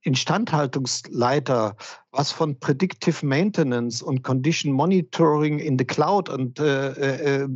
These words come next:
Business Case as a Service erzähle, ähm, dann guckt er mich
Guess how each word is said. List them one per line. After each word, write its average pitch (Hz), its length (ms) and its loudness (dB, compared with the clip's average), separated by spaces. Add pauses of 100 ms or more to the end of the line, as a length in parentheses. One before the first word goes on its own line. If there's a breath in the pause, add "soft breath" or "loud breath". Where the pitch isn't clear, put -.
(120)
Business 160 460 2
Case 151 340 0
as 139 180 0
a 135 40 -2
Service 180 460 0
erzähle, 107 580 -2 (580 loud breath)
ähm, 143 640 2
dann 151 220 0
guckt 185 220 -8
er 170 80 0
mich - 340 -8